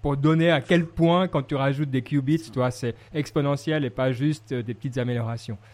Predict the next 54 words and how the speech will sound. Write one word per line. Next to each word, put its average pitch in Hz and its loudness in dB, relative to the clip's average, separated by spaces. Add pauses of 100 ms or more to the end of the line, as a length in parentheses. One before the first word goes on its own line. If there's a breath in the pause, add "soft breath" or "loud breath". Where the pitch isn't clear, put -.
(360 soft breath)
Donc, 127 -2
euh, 120 2
voilà. 123 2
Après, 160 2
je 190 0
sais 160 -2
pas 185 6
à 180 6
quel 170 2
point 175 4
c'est 143 -4
compliqué 180 2
de 131 -2
rajouter 143 0
un 135 0
qubit, 139 -4 (220)
tu 127 -6
vois. 143 0
Euh, 117 -2
je 117 -14
pense 147 -2
que - -10
ça 139 -2
leur 123 -2
a 127 0
pris, 131 -2
euh, 113 -2 (400 loud breath)
treize 170 4
ans 165 6
pour 139 0
aller, 135 0
je - -8
sais 131 -6
pas, 127 -2
de 120 -4
deux 143 0
à 135 -2
cinquante-trois. 135 0
<clears throat> - -14
Mais, 143 2
euh, 127 -2
voilà. 120 -4 (180)
Je - -12
trouve, 180 -8
enfin, 160 0
super 226 2
intéressant 180 2
à 175 0
garder, 165 2
en 143 0
tout 143 -4
cas, 143 -2 (340 loud breath)
à 131 2
l'œil 143 6